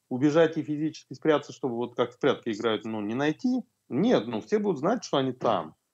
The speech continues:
Но Мадуро не будет их выдавать, и все. Вот, вот об этом же речь идет. А, значит,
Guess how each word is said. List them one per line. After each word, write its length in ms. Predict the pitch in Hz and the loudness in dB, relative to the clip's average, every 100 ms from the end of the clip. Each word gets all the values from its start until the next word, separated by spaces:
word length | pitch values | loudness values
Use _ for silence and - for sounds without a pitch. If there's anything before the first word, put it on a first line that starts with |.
| _ _ | _ _
Но 580 | 117 143 156 143 139 139 | -2 2 2 0 0 -2
Мадуро 380 | 135 147 214 254 | 0 0 0 -2
не 100 | 135 | -2
будет 280 | 110 175 160 | -4 -6 -8
их 80 | - | -10
выдавать, 420 | 127 123 120 - | -6 -4 -4 -6
и 40 | |
все. 360 | - _ 110 95 | -16 _ -8 -8
Вот, 280 | 107 160 165 | 0 0 2
вот 160 | 165 180 | -2 0
об 140 | 170 | 0
этом 200 | 165 101 | 0 0
же 100 | 92 | -2
речь 260 | 85 78 - | -4 -8 -14
идет. 180 | 107 _ _ _ - _ _ | -20 _ _ _ -20 _ _
А, 360 | 101 110 101 98 | -4 2 2 2
значит, 480 | 117 127 - 127 | 0 -2 0 -2